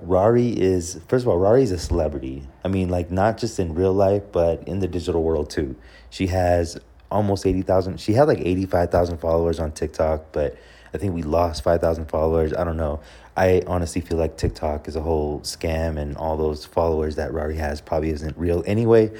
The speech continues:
but that's a whole other story. Um, she has around forty-five hundred followers on Instagram. And the thing about her followers on Instagram is it's, like, a lot of blue check models that follow Rari. So Rari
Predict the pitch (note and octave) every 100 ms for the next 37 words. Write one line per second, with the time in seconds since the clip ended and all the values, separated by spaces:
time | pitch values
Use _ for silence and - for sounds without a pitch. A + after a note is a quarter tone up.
0 | - - - G2+ G#2 A#2 A2+ A2+ A#2 G#2+
1 | G2+ - G2 F#2 F#2 E2 - - F2 F2+
2 | F2 G#2 G#2 G2+ G2 F2 - F#2+ F#2 F#2
3 | F2+ F2 E2+ F2 E2+ E2+ E2+ E2 F2 E2
4 | D#2 F2+ - E2+ E2+ E2+ E2 E2 - -
5 | - - _ - - F#2+ G#2+ G2+ G#2 -
6 | - - A#2 A#2 A2 G#2 G#2 G#2 G#2+ G#2+
7 | F#2 A2 - F#2+ F2 F2 E2+ F2 E2+ -
8 | A#2 F2 - - - F2 F2 F2 F#2 F#2
9 | F2+ E2 - - - - - - F2 E2
10 | F#2 G2 F#2+ - F#2 F2 - E2+ F2+ E2+
11 | D#2 D2 - D#2 - F2 E2 D#2 D#2+ E2
12 | C2 - - - - E2 E2 - - -
13 | E2 F2 G#2+ G#2 F#2+ F2+